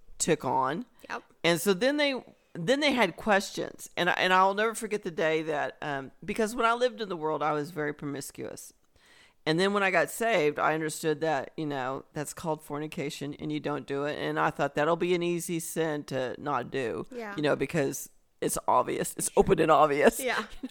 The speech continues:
Speaker 1: know, I may gossip or I may
Speaker 2: <laughs>
Speaker 1: lie, but that one's open and obvious. And so when, so when I stopped being that,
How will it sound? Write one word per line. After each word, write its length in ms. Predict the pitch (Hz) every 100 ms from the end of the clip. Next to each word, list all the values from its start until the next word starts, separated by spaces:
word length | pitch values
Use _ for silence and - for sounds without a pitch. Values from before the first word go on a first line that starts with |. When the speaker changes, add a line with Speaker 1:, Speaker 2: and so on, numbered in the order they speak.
| -
Speaker 1:
know, 60 | 202
I 20 | 214
may 120 | 190
gossip 600 | 165 151 160 - - 262
or 100 | 175
I 80 | 147
may 200 | 151 156
Speaker 2:
<laughs> 140 | 147 151
Speaker 1:
lie, 260 | 196 262
but 140 | 165 -
that 200 | 233 -
one's 260 | 262 156 -
open 320 | 180 190 220
and 120 | 156
obvious. 580 | 151 160 160 127 104 - - - - -
And 200 | - 185
so 420 | 156 214 196 185 185 - - -
when, 380 | 151 190 196 175
so 160 | - 185
when 200 | 185 180
I 120 | 147
stopped 580 | - - 165 302 - -
being 300 | 135 135 131
that, 340 | 127 110 185